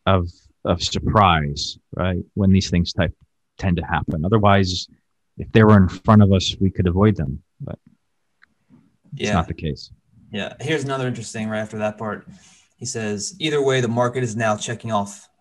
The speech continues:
Speaker 2: all the touchy-feely characteristics of a major bubble. The most impressive features are the intensity and enthusiasm of bulls," which I think we all know that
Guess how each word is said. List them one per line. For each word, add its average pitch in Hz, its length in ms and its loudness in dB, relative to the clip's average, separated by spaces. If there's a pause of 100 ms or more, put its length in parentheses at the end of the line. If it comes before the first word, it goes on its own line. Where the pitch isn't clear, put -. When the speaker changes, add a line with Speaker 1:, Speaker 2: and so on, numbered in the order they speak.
Speaker 2:
all 117 180 0
the 117 120 -6
touchy-feely 120 960 -6
characteristics 113 640 -10
of 107 100 -10
a 104 60 -8
major 104 280 -6
bubble. 98 440 -10 (380)
The 113 60 -14
most 120 240 -2
impressive 120 460 -6
features 113 480 -10
are 107 240 -6
the 104 140 -8
intensity 127 680 -8
and 120 120 -8
enthusiasm 117 720 -6
of 104 160 -12
bulls," 107 560 -6
which 101 360 -14 (300)
I 107 60 -18
think 107 160 -12
we 127 100 -6
all 110 160 -4
know 107 200 -6
that 101 380 -4